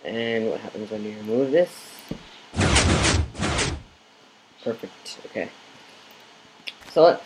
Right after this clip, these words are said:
that's beautiful. Now let's test if our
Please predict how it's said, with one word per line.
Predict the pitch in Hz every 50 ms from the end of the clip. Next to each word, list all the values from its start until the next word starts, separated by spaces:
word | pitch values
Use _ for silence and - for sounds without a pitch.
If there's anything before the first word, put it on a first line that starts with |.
| - - -
that's | - - - - - - - -
beautiful. | 113 120 127 120 - 143 147 143 - - - - - - - - - - - - - - - - - -
Now | 131 143 147 147
let's | 143 143 143 - - -
test | 160 151 - - -
if | 135 135 -
our | 127 123 120 120 117 117 113 113 113